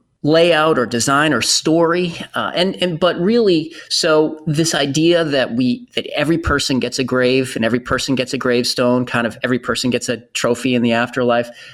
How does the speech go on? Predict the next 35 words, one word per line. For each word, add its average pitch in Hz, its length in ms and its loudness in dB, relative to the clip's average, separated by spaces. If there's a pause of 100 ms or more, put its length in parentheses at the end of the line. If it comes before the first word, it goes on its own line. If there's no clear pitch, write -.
(100)
that's - 240 0
really 180 380 4
only 135 340 2
about 113 680 -2 (380)
a - 40 -8
hundred 127 400 -2
and 113 120 -2
fifty - 360 -6
years 110 420 -2
old. 101 560 -4 (240)
Prior 139 300 0
to 135 60 -4
that, 131 420 -2 (260)
cemeteries 127 800 -2
were 117 440 0 (260)
largely 135 880 0 (200)
repositories 131 1200 -2
for 123 380 -2
the 107 120 -4
dead, 101 540 -4 (120)
where 120 520 0 (220)
there 147 140 2
were 127 100 4
only 139 240 4
a 117 40 2
few 170 240 0
s-, - 520 -4
stones 170 600 0
that 113 120 -2
would 123 140 -4
stand 139 320 0
up 135 120 -4
from 139 140 -4
the 120 80 0
ground 123 480 2